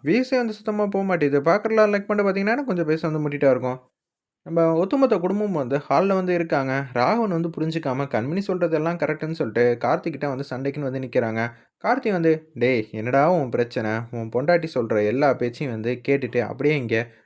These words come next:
தையா தக்கான்னு குதிக்காதன்னு" சொல்லி கரெக்டா வந்து நெத்தி அடியே அடிக்கிறாங்க அந்த இடத்துல நம்ம கார்த்தி.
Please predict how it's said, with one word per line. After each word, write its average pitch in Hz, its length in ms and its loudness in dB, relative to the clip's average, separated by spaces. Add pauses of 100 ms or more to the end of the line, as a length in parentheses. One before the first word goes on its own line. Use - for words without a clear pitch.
(120)
தையா 170 260 2
தக்கான்னு 143 380 -2
குதிக்காதன்னு" 135 560 2
சொல்லி 110 200 2 (360)
கரெக்டா 202 280 2
வந்து 165 200 2
நெத்தி 135 220 0
அடியே 147 200 4
அடிக்கிறாங்க 127 500 0
அந்த 135 160 -4
இடத்துல 101 280 0 (240)
நம்ம 135 200 -2
கார்த்தி. 151 380 0